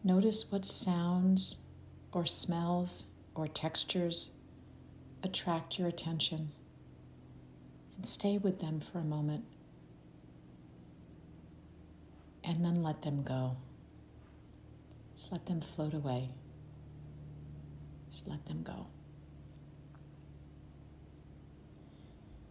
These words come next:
As you continue with this relaxed breathing,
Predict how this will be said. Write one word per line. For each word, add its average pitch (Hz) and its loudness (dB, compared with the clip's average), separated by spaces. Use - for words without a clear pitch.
As 180 6
you 214 4
continue 196 6
with 185 0
this - 6
relaxed 160 0
breathing, 151 0